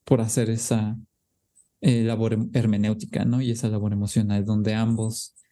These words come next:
estamos intentando codificar, decodificar nuestras emociones, volverlas inteligibles para la otra persona,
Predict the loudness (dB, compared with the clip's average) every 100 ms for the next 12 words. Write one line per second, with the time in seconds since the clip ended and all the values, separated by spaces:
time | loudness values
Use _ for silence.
0 | _ _ _ _ 0 2 2 0 0 0
1 | 2 0 2 2 0 -2 -2 0 -2 2
2 | 0 0 0 -2 0 0 0 -2 0 0
3 | 0 -2 -2 0 0 2 2 2 0 0
4 | 0 0 -2 -2 0 0 0 2 2 0
5 | -2 -2 0 0 0 -2 0 0 0